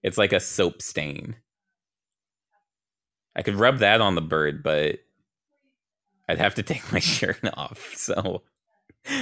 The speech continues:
that's a last case scenario. Um, Aim says, "It likes being watched." I think so.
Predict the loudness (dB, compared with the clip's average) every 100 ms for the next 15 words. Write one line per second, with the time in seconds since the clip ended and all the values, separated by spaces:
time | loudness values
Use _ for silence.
0 | 2 2 4 6 6 4 2 0 0 -2
1 | 0 0 0 0 -2 -4 _ _ _ _
2 | _ _ _ _ _ _ _ -2 2 2
3 | -2 -6 -8 -10 _ _ 0 2 2 2
4 | 4 4 4 2 -2 2 2 2 2 0
5 | 0 -2 0 0 0 0 0 0 -6